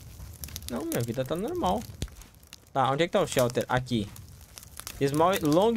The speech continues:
stick. Eu preciso de quatro stick pequeno e um longo.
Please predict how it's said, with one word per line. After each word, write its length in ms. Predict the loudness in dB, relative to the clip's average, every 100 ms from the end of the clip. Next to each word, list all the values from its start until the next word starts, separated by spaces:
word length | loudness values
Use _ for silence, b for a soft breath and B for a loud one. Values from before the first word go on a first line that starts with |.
| 2
stick. 300 | 2 2 2
Eu 80 |
preciso 280 | 0 -2 -2
de 300 | 0 0 0 -4 -20 -20 -20 -20 -18 -18 -18 2
quatro 340 | 2 4 2 0
stick 240 | 0 -4
pequeno 480 | -4 -4 0 2 2 0
e 120 | 0
um 140 | 2
longo. 340 | 2 2 2